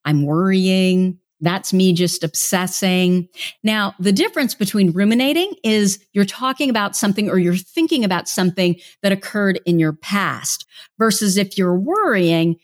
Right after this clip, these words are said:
you're thinking about something in your future. And whether it's ruminating, whether it's worrying, whether it's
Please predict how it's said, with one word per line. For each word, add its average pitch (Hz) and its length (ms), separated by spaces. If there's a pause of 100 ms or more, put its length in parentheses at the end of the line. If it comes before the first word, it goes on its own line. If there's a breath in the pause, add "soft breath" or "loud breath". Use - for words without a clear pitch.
(120)
you're 202 160
thinking 233 480
about 180 320
something 175 480 (100)
in 160 160
your 147 140
future. 180 720 (380 soft breath)
And 247 200
whether 403 280
it's 220 260
ruminating, 247 640
whether 170 260
it's 160 220
worrying, 269 600
whether 196 280
it's 160 180